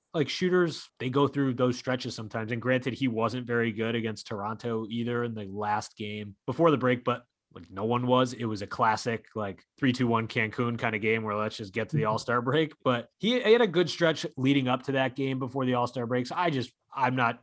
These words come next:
Speaker 1: trying to simplify it, but I do just think it was a bad shooting night.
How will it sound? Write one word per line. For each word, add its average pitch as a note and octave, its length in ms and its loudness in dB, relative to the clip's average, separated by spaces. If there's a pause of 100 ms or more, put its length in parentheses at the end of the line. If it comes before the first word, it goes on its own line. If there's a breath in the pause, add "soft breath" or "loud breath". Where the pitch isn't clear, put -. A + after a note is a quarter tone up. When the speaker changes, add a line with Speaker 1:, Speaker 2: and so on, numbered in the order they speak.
Speaker 1:
trying B2+ 200 0
to G2 60 -6
simplify C3+ 480 0
it, B2 60 -2
but A#2 100 -2
I A#2 80 0
do A#2 220 0
just F#2+ 160 -10
think G2 140 -12
it - 20 -10
was F2+ 120 -10
a E2+ 40 -14
bad E2+ 240 -12
shooting F2 240 -16
night. F2+ 220 -16